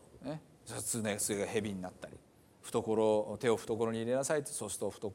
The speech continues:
懐が皮膚病になったりとか、ね、「こういう奇跡を見せてやるから、それであなたは主なる神から使わされたものであるということをみんなに分からせなさい」。「いいか、それで。それでいけるか」って言うんですよね。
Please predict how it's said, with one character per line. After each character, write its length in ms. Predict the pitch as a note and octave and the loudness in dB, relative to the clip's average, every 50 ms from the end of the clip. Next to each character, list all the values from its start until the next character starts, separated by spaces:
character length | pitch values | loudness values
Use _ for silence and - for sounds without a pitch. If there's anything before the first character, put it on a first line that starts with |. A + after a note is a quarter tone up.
| - - | -10 -14
懐 360 | - - A#2 G2+ G2 G2+ G2+ | -10 -8 -6 -2 -2 0 2
が 180 | G2+ G2+ G2+ G2 G2 | 2 2 2 0 -2
皮 120 | - - A2 | -8 -12 -10
膚 140 | - G2 | -10 -8
病 160 | F#2+ F#2+ F#2+ F#2+ | -8 -8 -8 -6
に 60 | F#2+ | -6
な 80 | G#2+ | -6
っ 40 | A#2 A#2 | -6 -4
た 120 | - A2 | -4 -6
り 60 | F#2 | -6
と 100 | G2 - | -8 -12
か、 140 | - - - - - - - - - - - - - | -18 -20 -20 -20 -20 -20 -20 -20 -20 -20 -12 -8 -6
ね、 100 | C3+ C3 | -4 0
「こ 220 | - - D3+ D3+ | 2 6 8 8
う 60 | D3+ | 8
い 40 | C#3+ | 8
う 60 | C#3+ | 8
奇 180 | C3+ - - G3+ | 8 8 8 8
跡 180 | E3+ - E3+ | 8 8 6
を 40 | D#3+ | 4
見 80 | F3+ F#3+ | 6 6
せ 120 | G3 G3+ E3 | 4 4 4
て 100 | E3 D3+ | 4 4
や 80 | E3 | 4
る 80 | G3+ A3+ | 4 4
か 100 | - B3+ | 4 4
ら、 200 | A#3 D#3 A#2 - - | 4 4 2 0 -6
そ 180 | - - D3+ D3 | 0 4 6 8
れ 120 | D3+ D3+ | 8 10
で 160 | E3 F3 E3 | 10 8 8
あ 120 | D3 D3+ D3+ | 8 6 4
な 120 | E3+ F3 | 4 4
た 140 | E3+ E3+ D#3+ | 6 6 10
は 260 | E3 F3+ E3+ C#3+ - - - - - - - - | 12 12 12 10 8 0 -12 -16 -16 -18 -14 -10
主 160 | - - - | -6 -2 4
な 120 | E3 D#3+ D3+ | 6 8 8
る 80 | D3+ | 8
神 200 | - E3 E3 E3 | 8 6 4 4
か 100 | D3+ D#3 | 6 6
ら 100 | C#3+ C#3 | 6 6
使 160 | B2+ - - D#3 | 4 4 6 6
わ 100 | D#3+ D3+ | 8 8
さ 120 | D#3 D#3+ | 8 6
れ 80 | E3 D3+ | 4 4
た 60 | D3+ | 2
も 80 | D3 | 2
の 60 | D3 C#3+ | 2 6
で 60 | D3 | 6
あ 40 | D#3+ | 6
る 80 | D#3+ D3 | 6 6
と 60 | C#3+ | 4
い 40 | C3+ | 2
う 20 | |
こ 100 | C3+ C#3 | 2 4
と 120 | C3+ F3 | 8 8
を 60 | D3+ B2+ | 8 8
み 120 | C#3 D#3+ | 6 4
ん 60 | F3 | 4
な 120 | F3+ G3 F3+ | 6 6 6
に 100 | D#3 C#3 | 6 6
分 100 | C3+ C#3+ | 6 6
か 100 | D#3 G3 | 6 6
ら 80 | A3 | 6
せ 100 | G3+ C4 | 6 6
な 100 | C4 C4 | 6 6
さ 120 | A#3+ C#4+ B3+ | 8 8 6
い」。 60 | - - - - - - - - - - - - - - - - - - - | 6 4 -4 -12 -18 -20 -20 -20 -20 -20 -20 -20 -20 -20 -20 -20 -18 -2 4
「い 140 | F#3 G#3 G3 | 6 6 6
い 40 | D3+ | 10
か、 160 | F#3+ G3+ A#3 | 10 10 12
そ 120 | A3+ A#3 | 12 12
れ 80 | G#3+ G#3 | 12 12
で。 280 | E3+ D#3 B2 - - - | 10 8 8 6 0 -10
そ 140 | - - F#3+ | 4 8 10
れ 80 | G#3 A3 | 12 12
で 60 | A#3 | 12
い 40 | A3 | 12
け 100 | - B3+ | 12 12
る 80 | B3+ | 12
か」 120 | G#3+ B3 C4+ | 12 12 10
っ 40 | C4+ C4+ - - | 10 10 4 -2
て 80 | - F3 | 2 4
言 80 | D#3+ D3+ | 4 4
う 40 | C#3 | 4
ん 20 | |
で 80 | A#2+ G#2 | 2 0
す 60 | - | 2
よ 80 | B2+ | 2
ね。 200 | G#3 C#4 C4+ - | 2 2 2 0